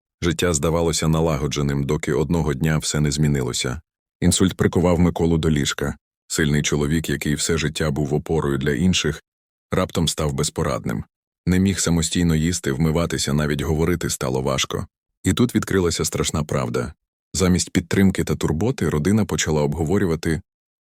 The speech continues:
як би швидше відправити його до будинку престарілих. «Немає часу за ним доглядати»,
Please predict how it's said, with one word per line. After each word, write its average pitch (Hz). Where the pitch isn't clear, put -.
як 98
би 87
швидше 85
відправити 71
його 76
до 69
будинку 85
престарілих. 80
«Немає 80
часу 78
за 76
ним 71
доглядати», 71